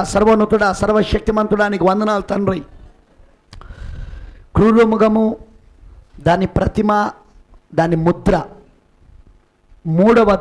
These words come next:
దూత, ఏడవ సంఘకాల వర్తమానికుడు వర్తమానమును బోధిస్తున్న సమయంలో ఇవన్నీ వస్తున్నట్టు మేము చూస్తున్నాం. తెరపైకి ఇవన్నీ వస్తున్నాయి ఇప్పుడు, ఇప్పుడు జరుగుతున్నది అదంతా.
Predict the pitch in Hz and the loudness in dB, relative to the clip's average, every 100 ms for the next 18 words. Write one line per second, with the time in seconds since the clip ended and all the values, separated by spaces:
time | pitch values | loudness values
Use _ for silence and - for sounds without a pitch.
0 | 131 190 226 208 - - - - _ _ | 0 0 2 0 -4 -6 -20 -20 _ _
1 | _ _ _ _ 175 214 214 202 185 208 | _ _ _ _ -2 0 0 0 -4 -6
2 | 208 202 190 165 175 - 202 220 233 190 | -4 -4 -2 -2 -2 0 0 -2 0 0
3 | - - - - - - - - 160 - | -2 -12 -20 -20 -18 -18 -20 -2 -2 0
4 | 175 202 208 196 165 190 208 196 - 185 | 0 0 2 0 2 2 2 0 0 0
5 | - 185 214 208 175 - - _ - - | 0 -2 0 0 0 -4 -20 _ -20 -18
6 | - - - - - - - - - - | -16 -14 -14 -14 -14 -14 -16 -20 -18 -20
7 | - - _ _ _ _ - 190 190 208 | -20 -20 _ _ _ _ 0 2 2 0
8 | 220 214 185 - 214 196 190 190 175 - | 0 2 2 0 -2 0 0 -2 -2 -2
9 | 180 - - 76 - _ _ _ _ _ | -4 -4 -8 -8 -12 _ _ _ _ _
10 | - - - 202 226 220 208 202 208 208 | -20 -4 0 0 0 0 0 0 0 -2
11 | - 208 190 170 156 - - - - - | -2 -2 -2 -2 -6 -8 -14 -20 -20 -20
12 | - - 165 165 185 208 226 214 202 180 | -18 -2 -2 2 2 2 0 0 0 0
13 | 175 175 170 | -2 -6 -10